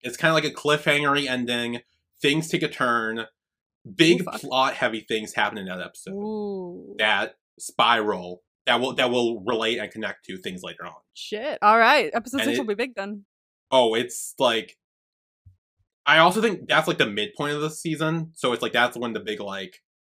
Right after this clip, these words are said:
Speaker 2: Yeah.
Speaker 1: it's, yeah, it's
Speaker 2: Oh shit, here we go. <laughs>
Speaker 1: Things take a turn.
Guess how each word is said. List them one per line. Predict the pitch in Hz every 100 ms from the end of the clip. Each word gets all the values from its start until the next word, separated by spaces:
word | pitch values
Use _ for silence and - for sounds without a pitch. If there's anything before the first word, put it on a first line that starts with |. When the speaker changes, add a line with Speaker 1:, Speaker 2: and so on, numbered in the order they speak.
| _
Speaker 2:
Yeah. | 196 - 202 _ _ _ _ _
Speaker 1:
it's, | 120 120 -
yeah, | 107 92
it's | - - _ - _ - _ _ _ _ _ _ _ _
Speaker 2:
Oh | 240
shit, | 262 302 277 254
here | 269
we | 269
go. | 302 302 262 359 - - _
<laughs> | _ _ _
Speaker 1:
Things | 151 202 -
take | 196
a |
turn. | - 165 98 85